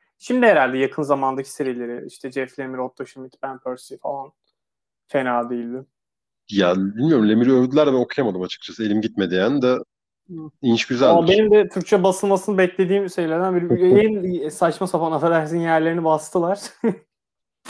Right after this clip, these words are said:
Speaker 2: Basmazlar herhalde artık diye tahmin ediyorum üstünden beş yıl geçtikten sonra.
Speaker 1: Yani bakalım hayırlısı. O zaman istersen sıradaki sayıya geçelim.
Speaker 2: Neredeyiz?
Speaker 1: Ee, Ka-, The United States of Captain America.
Speaker 2: Ben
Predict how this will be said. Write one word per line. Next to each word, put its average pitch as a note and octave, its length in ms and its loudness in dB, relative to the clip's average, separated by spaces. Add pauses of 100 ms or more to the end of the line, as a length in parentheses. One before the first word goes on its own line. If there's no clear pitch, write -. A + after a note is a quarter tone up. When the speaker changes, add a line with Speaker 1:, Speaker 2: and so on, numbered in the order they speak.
Speaker 2:
Basmazlar F#2 560 0
herhalde F2+ 280 2
artık F#2 360 0
diye G#2+ 120 2
tahmin G#2+ 300 0
ediyorum C#3 220 2
üstünden A2 440 -4
beş G2+ 240 0
yıl F#2 140 -6
geçtikten F#2+ 520 -6
sonra. F#2+ 360 -8 (520)
Speaker 1:
Yani E3+ 340 -8 (140)
bakalım D3 360 -6
hayırlısı. C3+ 560 -8 (580)
O E3+ 100 -6
zaman D#3+ 400 -2
istersen E3+ 580 -4
sıradaki D3+ 460 -4
sayıya D3 300 -2
geçelim. C#3+ 520 -8 (240)
Speaker 2:
Neredeyiz? F#2+ 600 0 (680)
Speaker 1:
Ee, - 40 -14
Ka-, - 720 -10 (360)
The E3+ 60 4
United F3 380 0
States - 340 -4
of F3+ 200 -2
Captain D3+ 320 -2
America. D#3 560 -6 (1700)
Speaker 2:
Ben D#3+ 240 2